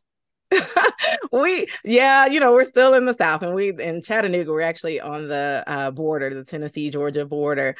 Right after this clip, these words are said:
Um, but, you know, Chattanooga, it's interesting. It's, it's like its own little pocket of the South, because Chattanooga is, is known for,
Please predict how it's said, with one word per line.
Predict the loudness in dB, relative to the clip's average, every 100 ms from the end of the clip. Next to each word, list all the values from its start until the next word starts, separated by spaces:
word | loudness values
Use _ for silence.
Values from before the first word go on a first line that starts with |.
| -12 -16 -2
Um, | 2 2 0 -4 -8
but, | 0 0 0
you | -8
know, | -8
Chattanooga, | -8 -8 -6 -4 -2 -2 -2 0 0 0 -2 -2
it's | -6 -8 -6
interesting. | -8 -6 -8 -2 -2 -2
It's, | -6 -10
it's | -12 -10
like | -10
its | -10 -12
own | -10 -8 -6
little | -6 -8 _ _ _ -4
pocket | -2 -2 -6 -6
of | -4
the | -6
South, | -8 -8 -8 -8
because | -10 -14 -10
Chattanooga | -8 -6 -4 -2
is, | -2 -4 -6
is | -10 -10
known | -8 -6 -6 -8
for, | -6 -4 -6